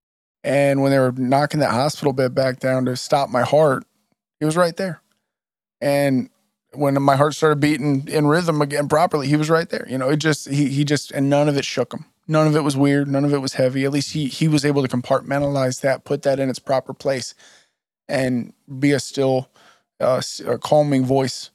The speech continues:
you know, in, in the chaos and in the storm of the day. That takes reps. You can't just be that person, um, but we should all work on it. You know, try to be that calm person in a moment of chaos.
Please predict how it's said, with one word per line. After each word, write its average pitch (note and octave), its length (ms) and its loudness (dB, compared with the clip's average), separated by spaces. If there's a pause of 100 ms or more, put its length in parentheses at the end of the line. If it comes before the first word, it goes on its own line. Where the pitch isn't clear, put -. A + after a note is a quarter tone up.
(160)
you C#3 100 -6
know, B2+ 200 -6
in, C#3+ 180 0
in C3+ 180 0
the B2+ 80 0
chaos - 460 -2
and C3 100 -4
in C3+ 60 -4
the C3 60 -6
storm - 280 -6
of D3 80 -4
the - 60 -4
day. C3+ 300 0 (320)
That D3 200 0
takes D3 280 -4
reps. - 580 -4 (240)
You C#3+ 160 -2
can't C3 320 -2
just C3+ 280 -2 (220)
be C#3+ 180 4
that E3 240 0
person, E3 420 -2 (340)
um, C#3+ 180 -4
but B2+ 120 4
we B2 120 0
should C#3 140 2
all B2+ 80 4
work B2+ 260 -4
on - 160 -6
it. - 180 -12
You E3 80 -10
know, C#3 140 -4
try C#3+ 300 2
to C#3 80 -2
be B2+ 240 -4 (320)
that B2+ 140 -4
calm C3+ 360 0
person C3+ 420 -4
in B2+ 120 -6
a - 20 -6
moment C#3 300 -4
of C3 40 -10
chaos. C3+ 460 -2